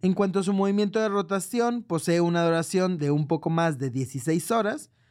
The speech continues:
Su movimiento de traslación dura un poco menos de ciento sesenta y cuatro años y nueve meses,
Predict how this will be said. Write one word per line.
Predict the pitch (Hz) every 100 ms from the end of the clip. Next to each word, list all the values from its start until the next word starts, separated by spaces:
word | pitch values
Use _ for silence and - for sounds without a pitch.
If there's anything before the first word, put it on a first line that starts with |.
| _
Su | - 180
movimiento | 185 190 202 208
de | 202
traslación | 196 196 190 226 220 214 151
dura | 165 180 175 -
un | 190 214 214
poco | 208 196 202 170
menos | 160 156 165 165 151 151
de | 135
ciento | - 156 151 170
sesenta | 151 135 135 120
y | 120
cuatro | - 147 139 143 -
años | 156 156 156 151
y | 143
nueve | 135 143 160
meses, | 190 247 254 311 -